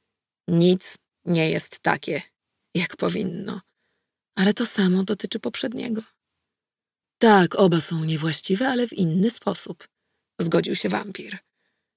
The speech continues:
Mówiłam, że jeszcze zrobię z ciebie detektywa? Burknął coś i wsiadł do swojej drogiej zabaweczki.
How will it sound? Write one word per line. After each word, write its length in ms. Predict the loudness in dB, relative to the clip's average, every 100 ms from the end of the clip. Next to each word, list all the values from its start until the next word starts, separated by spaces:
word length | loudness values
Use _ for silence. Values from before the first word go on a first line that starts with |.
| _ 4
Mówiłam, 380 | 8 8 8 6
że 100 | 4
jeszcze 220 | 4 4
zrobię 240 | 6 4
z 40 | 6
ciebie 220 | 6 6
detektywa? 500 | 6 4 2 2 2 0 _ _ _ _ _ _ 2
Burknął 500 | 6 6 4 -6 -2
coś 260 | 0 0
i 80 | -2
wsiadł 440 | -2 0 0 0
do 120 | 0 -2
swojej 360 | -2 -2 -2
drogiej 380 | -2 -4 -4 -4
zabaweczki. 800 | -2 -2 -4 -6 -10 -14 -18